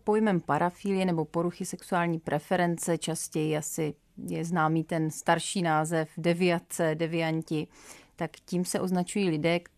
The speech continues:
kteří mají preference pro nějaké neobvyklé sexuální objekty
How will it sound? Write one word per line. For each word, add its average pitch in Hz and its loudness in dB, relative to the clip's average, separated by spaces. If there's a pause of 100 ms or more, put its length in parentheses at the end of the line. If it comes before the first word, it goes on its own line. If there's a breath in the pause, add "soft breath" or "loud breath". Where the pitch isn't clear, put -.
(220)
kteří 175 0
mají 185 2
preference 170 -2
pro - -6
nějaké 170 0
neobvyklé 170 0
sexuální 180 -2
objekty 185 0